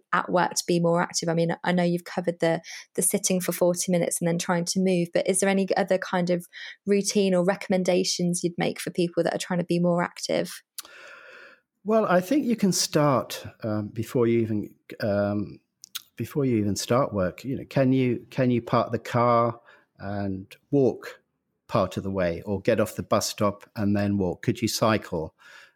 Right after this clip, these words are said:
Speaker 2: Um, when you're at work, can you, um, if the coffee machine is, um, down the corridor, you know, I encourage companies to, to do things like that. Not, you know, so people have to get up from their chair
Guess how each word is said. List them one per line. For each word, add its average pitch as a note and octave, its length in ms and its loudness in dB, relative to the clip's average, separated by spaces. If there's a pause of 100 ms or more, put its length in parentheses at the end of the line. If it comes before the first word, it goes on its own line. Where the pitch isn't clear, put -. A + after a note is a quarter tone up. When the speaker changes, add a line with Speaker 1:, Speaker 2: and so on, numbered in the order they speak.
(100)
Speaker 2:
Um, G2 540 -2 (720)
when A#2+ 160 2
you're G#2+ 160 4
at - 80 -2
work, A2 580 2 (500)
can A2+ 240 2
you, G#2+ 480 2
um, G2 580 -2 (420)
if A#2 140 -6
the G#2+ 100 0
coffee - 360 -2
machine G2+ 680 0 (120)
is, G2 480 -4 (520)
um, F#2 320 -6
down G2+ 240 2
the G2+ 60 -2
corridor, G2+ 680 0 (560)
you G#2 80 -6
know, F2 160 2
I F#2+ 80 2
encourage G2+ 540 2 (800)
companies G#2+ 640 0
to, - 240 -6 (160)
to - 120 -2
do B2+ 240 2
things F2 340 -2
like C#2+ 140 -6
that. D#2 200 -6
Not, A2 220 -6
you G#2+ 80 -2
know, E2 180 -8
so G2+ 300 2
people G2+ 380 0
have F2 160 -4
to F#2+ 80 -10
get B2+ 180 2
up G#2 160 0
from G2 140 -2
their F2+ 120 0
chair F#2 460 0